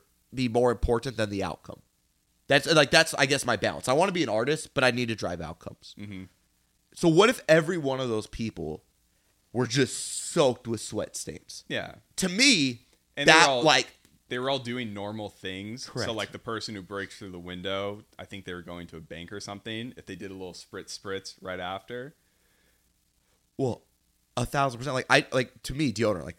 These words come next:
Speaker 1: check this out. Imagine if they did the same thing, too, where all these people who were doing the stunts were also using the deodorant, but for the first half of the video, they all were going like this, and they were,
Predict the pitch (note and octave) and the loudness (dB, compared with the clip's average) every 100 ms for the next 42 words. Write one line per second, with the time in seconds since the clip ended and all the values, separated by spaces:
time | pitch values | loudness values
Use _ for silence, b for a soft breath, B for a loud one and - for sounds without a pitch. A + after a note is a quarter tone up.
0 | - A2+ - - - - G#2+ A#2 C3 C#3 | -10 -8 -8 -12 -16 -8 2 4 4 2
1 | B2 A2 A#2 G#2+ - B2 B2+ b b A2+ | 0 0 -2 -4 -2 0 -2 b b 2
2 | G#2 A#2+ A#2 C3+ C3+ A#2+ B2 A2 A#2 B2+ | 4 4 2 0 0 0 0 0 0 -2
3 | A#2 - G#2+ F#2 - b b A#2 - B2+ | -2 -4 -4 -4 -10 b b 0 4 4
4 | B2+ C3+ A#2 A#2 B2 A2+ G#2 G2+ A#2 D3+ | 4 2 2 0 0 -2 0 2 2 2
5 | F#3+ - _ _ _ _ _ _ _ _ | 0 -4 _ _ _ _ _ _ _ _
6 | _ A#2+ C#3+ A#2+ D#3+ D#3+ - D3 B2+ A2+ | _ -2 0 0 0 -2 2 2 2 -4
7 | A2 D#3+ F#3+ A3 B3+ _ _ _ _ _ | -2 0 0 0 -4 _ _ _ _ _
8 | B B B B C#3 D#3 - D#3 F3+ F3 | B B B B 4 4 6 8 10 10
9 | E3 D#3 C#3 G#2 D3+ F3 A#3 G3+ D#3+ D3+ | 8 6 4 2 6 6 6 4 2 2
10 | B2 | 0